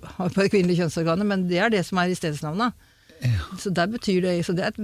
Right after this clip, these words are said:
Speaker 1: veldig, Fitjar er et veldig fint sted, da.
Speaker 2: Men i Ra-, i, i Larvik så har du jo Rakkebåne.
Speaker 1: Ja,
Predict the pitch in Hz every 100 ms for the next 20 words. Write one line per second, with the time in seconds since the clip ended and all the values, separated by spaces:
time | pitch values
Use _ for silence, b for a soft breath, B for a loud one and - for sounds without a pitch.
0 | 196 185 151 170 - - - 180 - 247
1 | 185 196 - 180 240 247 - - - 160
2 | 143 - _ _ - 190 214 208 220 196
3 | 185 180 180 180 202 185 180 185 180 175
4 | 139 151 202 - - 185 160 160 165 185
5 | 180 190 - - 147 135 120 139 151 208
6 | - B B B 240